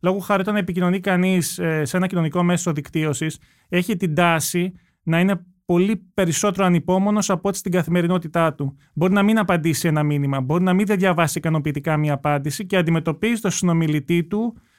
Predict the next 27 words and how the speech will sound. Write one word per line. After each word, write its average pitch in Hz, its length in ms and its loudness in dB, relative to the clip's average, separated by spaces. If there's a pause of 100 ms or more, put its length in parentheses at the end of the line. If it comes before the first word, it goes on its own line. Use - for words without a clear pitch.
(580)
ε, 190 220 2
απρόσωπα. 170 1000 -2 (280)
Αυτές 220 440 0
τις 269 180 -6
πρακτικές 185 580 -2
τις 180 160 -4
μεταφέρει 185 560 0
μετά 226 280 0
ασυναίσθητα 175 800 0
και 233 160 -2
στην 208 180 -2
ενσώματη 202 520 0
επικοινωνία 135 640 0
του. 131 220 -10 (460)
Αν 185 180 0
σε 262 100 -2
αυτό 247 220 -2
που 226 80 -8 (580)
συμπεριλάβουμε 185 600 0
το 202 80 0
γεγονός 185 480 0
ότι 180 180 -2
ιδίως 190 400 0
οι 202 40 -2
νεότεροι 185 460 0
λειτουργούν 175 520 0
έτσι, 170 520 0